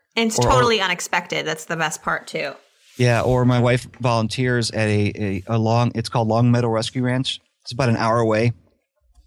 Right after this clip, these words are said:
Speaker 2: but it's a, it's a, uh, division of the home, uh, <laughs> the Home Society where they, they rescue dogs. But this is where they take the large animals, the horses, the llamas, the pigs, um, all kinds of weird animals that you wouldn't normally see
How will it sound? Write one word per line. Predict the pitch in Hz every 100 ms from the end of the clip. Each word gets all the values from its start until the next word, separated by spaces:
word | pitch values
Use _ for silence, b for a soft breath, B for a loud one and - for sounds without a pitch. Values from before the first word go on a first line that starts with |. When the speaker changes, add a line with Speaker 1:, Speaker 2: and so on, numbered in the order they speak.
| _
Speaker 2:
but | 117 110 110
it's | 117 -
a, | 113 107
it's | 98 101 113
a, | 101 101
uh, | 92
division | 90 104 117 117
of |
the | 101
home, | 98 113 110 107 - -
uh, | 98 92 - - - 90
<laughs> | - _ -
the | - - - - - - - - 113
Home | 131
Society | 127 117 110 95
where | 98 101
they, | 101
they | 104 101
rescue | 104 -
dogs. | 107 104 101
But | 110 -
this | 131
is | 131 104
where | 110
they | 104
take | 98 - 123 107
the | 101
large | 104 104 98
animals, | 104 98 90 85
the | 98
horses, | 113 107 104 98
the | 98
llamas, | 98 101 98 90
the | 98
pigs, | - 107 101 92 - b b b b b 92
um, | 92 90 85 - _ _ -
all | 107
kinds | 120 120 104
of | 95
weird | 107 120 110
animals | 98 95 90 87
that | 90
you | 107
wouldn't | 101 90
normally | 98 92
see | 87 107 92